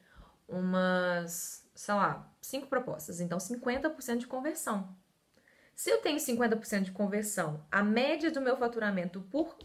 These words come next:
por projeto, vamos supor, sei lá, mil reais, então eu tô convertendo aí cinco mil reais. Se eu quero converter dez,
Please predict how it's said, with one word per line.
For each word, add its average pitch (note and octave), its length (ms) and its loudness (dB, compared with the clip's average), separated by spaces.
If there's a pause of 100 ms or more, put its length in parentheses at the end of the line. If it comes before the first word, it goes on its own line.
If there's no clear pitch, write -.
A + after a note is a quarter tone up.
(100)
por C#4+ 240 0
projeto, A3 640 4
vamos F#3 180 -4
supor, D#3 260 -4 (1120)
sei G3+ 160 0
lá, F3 80 6
mil G#3+ 200 2
reais, G3 640 0 (200)
então F3+ 260 -4
eu F3 80 -2
tô F#3+ 100 -8
convertendo G3 680 -2
aí F#3 360 -4 (440)
cinco F3 400 -6
mil E3+ 120 -4
reais. - 600 -2 (440)
Se - 220 -4
eu A#4 140 4
quero A3 260 4
converter F#3 480 0
dez, F#3 800 2